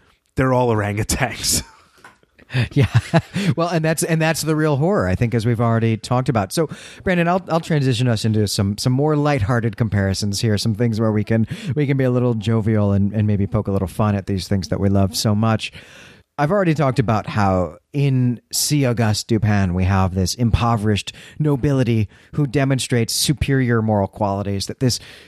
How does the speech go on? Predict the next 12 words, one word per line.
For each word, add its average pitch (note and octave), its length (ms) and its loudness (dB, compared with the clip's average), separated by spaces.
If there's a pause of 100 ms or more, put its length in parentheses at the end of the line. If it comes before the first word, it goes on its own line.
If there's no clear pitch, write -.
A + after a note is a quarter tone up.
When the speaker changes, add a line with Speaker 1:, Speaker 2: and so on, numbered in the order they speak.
(160)
Speaker 2:
this F3 160 2
suffuses C3+ 800 2
Lovecraft's A#2 1000 -2
oeuvre, A2+ 580 0 (160)
but - 240 -2
also D3 300 2
suffuses G#2+ 600 0
Lovecraft's G2+ 680 0
own A2 240 0
conception G2 580 0
of F2+ 160 -4
himself. F2+ 560 0